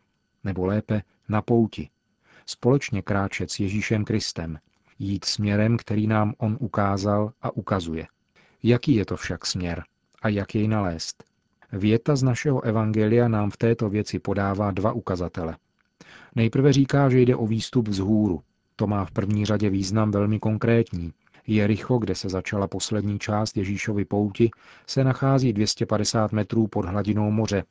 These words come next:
zatímco Jeruzalém, cíl cesty, leží ve výšce sedm set čtyřicet až sedm set osmdesát metrů nad mořem.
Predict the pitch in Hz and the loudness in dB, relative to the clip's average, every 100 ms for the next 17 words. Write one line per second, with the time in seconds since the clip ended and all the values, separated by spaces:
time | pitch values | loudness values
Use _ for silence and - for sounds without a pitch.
0 | _ - 104 - 107 101 95 95 104 98 | _ -6 -4 -2 -4 -2 -2 0 0 0
1 | 104 107 113 113 - _ - 98 95 - | 2 2 0 -2 -6 _ -4 -4 -2 -4
2 | 98 - 117 107 _ - 117 123 156 135 | -4 0 0 -2 _ 0 2 2 2 2
3 | 113 123 - - 123 113 117 117 104 - | 2 -2 -2 -2 -2 2 2 2 -2 -6
4 | - 117 120 - 117 - 104 - 113 107 | -4 0 0 0 -4 -4 -8 -4 -2 -2
5 | - 110 - - 117 107 - 107 104 107 | -4 -6 -8 -6 -2 -2 -2 -2 0 -2
6 | - 110 110 107 101 92 87 | 0 0 0 0 -2 -2 -4